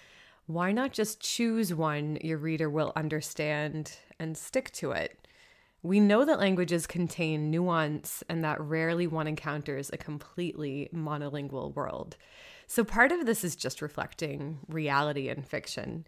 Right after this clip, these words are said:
But another is, again, um, thinking of fiction as this kind of elliptical place to play,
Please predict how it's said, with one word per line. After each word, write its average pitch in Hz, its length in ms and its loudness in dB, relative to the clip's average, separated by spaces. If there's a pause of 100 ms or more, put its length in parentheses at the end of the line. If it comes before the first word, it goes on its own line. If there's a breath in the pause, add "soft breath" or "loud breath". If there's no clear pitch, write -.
(440 loud breath)
But 190 120 2
another 190 440 6
is, 185 220 4
again, 160 680 0
um, 143 360 -6 (100)
thinking 190 320 2
of 156 100 0
fiction 147 680 -4
as 143 180 -4
this 165 180 -4
kind 151 340 -2
of 139 360 -4
elliptical 196 640 2
place 160 360 0
to - 120 -6
play, 226 640 4